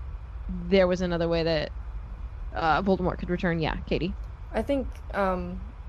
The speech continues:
Speaker 2: you know, Dumbledore thinks about all these random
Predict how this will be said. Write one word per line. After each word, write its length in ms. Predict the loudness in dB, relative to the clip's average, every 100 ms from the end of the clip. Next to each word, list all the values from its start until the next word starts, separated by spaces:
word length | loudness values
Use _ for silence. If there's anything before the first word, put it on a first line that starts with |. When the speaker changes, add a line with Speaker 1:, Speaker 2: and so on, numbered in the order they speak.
| -2
Speaker 2:
you 60 | 2
know, 160 | 4
Dumbledore 440 | 4 2 4 4 4
thinks 240 | -2 -2
about 180 | -2 0
all 180 | 2 0
these 200 | -2 -4
random 560 | -2 -2 -4 -4 -6